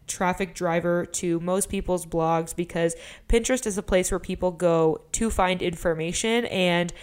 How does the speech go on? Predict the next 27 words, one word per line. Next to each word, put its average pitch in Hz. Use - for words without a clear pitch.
they 202
know 196
that 180
most 180
likely 185
it's 170
gonna 170
lead 165
them 165
to 185
a 208
blog. -
So 208
they're 196
already 196
in 185
the 180
mindset 165
of, 170
like, 170
"I'm -
gonna 262
go 175
check 190
out 190
somebody's 220
blog." 98